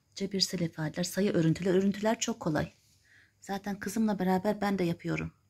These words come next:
Ben de öğreniyorum. Sabah başındayım devamlı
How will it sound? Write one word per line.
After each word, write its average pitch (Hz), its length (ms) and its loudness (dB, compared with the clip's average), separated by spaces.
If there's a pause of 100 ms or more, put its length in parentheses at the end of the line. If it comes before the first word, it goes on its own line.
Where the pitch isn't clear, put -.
(680)
Ben 202 180 2
de 180 120 4
öğreniyorum. 165 540 2 (4000)
Sabah 190 480 -6
başındayım 190 500 2
devamlı 156 420 -2